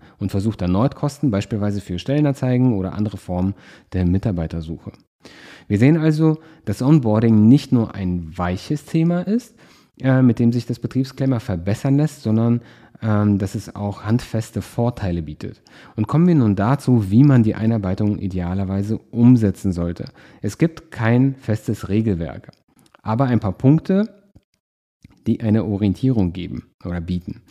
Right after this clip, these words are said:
Deshalb sollten wir das Onboarding auch nicht auf den ersten Arbeitstag beziehen, sondern als einen Prozess verstehen, der bereits vor dem ersten Tag anfängt und ungefähr mit der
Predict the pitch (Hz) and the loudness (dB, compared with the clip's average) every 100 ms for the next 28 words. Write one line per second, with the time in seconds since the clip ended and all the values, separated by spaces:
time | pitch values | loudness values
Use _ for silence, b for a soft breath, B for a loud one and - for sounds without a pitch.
0 | B B - 127 160 - 98 104 117 98 | B B -6 -4 -6 -2 -2 0 0 0
1 | 98 95 90 104 147 117 98 101 - 113 | 0 -2 -4 0 2 2 0 0 -2 -6
2 | - 110 110 - 98 101 - B B B | -2 0 0 -4 -6 -6 -8 B B B
3 | _ 95 92 - 110 123 - 85 117 127 | _ -2 -2 -2 -2 -2 -2 -2 0 -2
4 | - 95 90 - 90 - 95 127 123 101 | -2 -6 -6 -8 -10 -4 2 4 4 2
5 | 98 98 101 - 92 95 - 101 92 90 | 2 2 0 -2 -2 -4 -6 -4 -2 -2
6 | - - 135 135 - 90 - 87 95 131 | -6 -4 -2 -2 -2 -4 -4 -2 2 0
7 | B B - 95 101 98 101 - - 139 | B B -4 -2 0 0 -2 -6 -2 2
8 | 147 139 110 101 104 - - 90 90 101 | 4 4 2 -2 -6 -8 -8 -8 -8 0
9 | 131 - 170 160 110 107 127 131 120 110 | 0 2 0 0 0 4 4 4 2 2
10 | 101 101 98 | 2 0 0